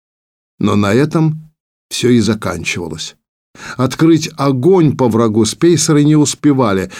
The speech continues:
так как не воспринимали капли как угрозу, а потом начиналась мощная атака, корабли сотрясала неведомая сила, искажая форму и ломая конструкцию, как детскую игрушку, и корабль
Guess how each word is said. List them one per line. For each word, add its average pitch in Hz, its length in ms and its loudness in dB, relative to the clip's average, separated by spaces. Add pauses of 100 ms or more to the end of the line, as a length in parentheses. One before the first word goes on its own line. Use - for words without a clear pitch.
(120)
так 143 180 -2
как 147 180 -2
не 151 140 4
воспринимали 156 1000 2
капли 147 460 0
как 131 280 -4
угрозу, 120 540 2
а 110 60 -2
потом 135 560 0 (720)
начиналась 123 640 2
мощная 120 520 2
атака, 139 560 -4 (640)
корабли 127 400 2
сотрясала 113 600 0
неведомая 98 580 2
сила, 143 580 0 (380)
искажая 127 600 0
форму 123 640 2
и 127 40 4
ломая 120 480 2
конструкцию, 120 800 0
как 123 200 0
детскую 113 580 0
игрушку, 110 680 -2 (760)
и 92 100 -2
корабль 127 600 -2